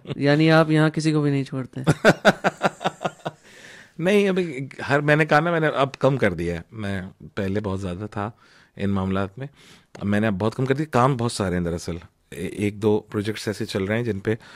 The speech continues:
Speaker 1: बहुत ज़्यादा फोकस हैं हम। अ, एक, अ, जैसे कि अभी, अ, जाते ही मुझे रिकॉर्डिंग्स करनी है, अ,
Speaker 2: हम्म।
Speaker 1: टीएनए शाइनिंग स्टार सीजन टू आ रहा है।
Speaker 2: जी।
Speaker 1: अ, शाइनिंग स्टार, अ, का सीजन वन भी बड़ा एक कामयाब रहा। अ,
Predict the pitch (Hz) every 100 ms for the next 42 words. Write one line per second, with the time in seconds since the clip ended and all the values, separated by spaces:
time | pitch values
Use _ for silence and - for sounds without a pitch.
0 | - - 90 101 98 92 104 92 92 113
1 | - - - - 92 90 104 107 101 107
2 | 113 - - - 98 92 98 104 - 107
3 | 101 90 90 101 - 104 95 98 101 113
4 | 117 - 92 90 92 - 107 107 101 92
5 | 90 90 104 - 104 92 101 104 120 -
6 | - _ 90 90 85 - - 90 - 98
7 | 101 104 98 90 98 95 - 90 92 -
8 | 82 90 87 85 80 67 - _ 147 151
9 | 147 - _ _ - 78 - 104 104 110
10 | 107 120 110 110 - 98 95 90 - -
11 | - 95 - 95 104 95 101 113 120 113
12 | 107 - 90 95 101 104 101 107 - -
13 | - _ 101 92 90 90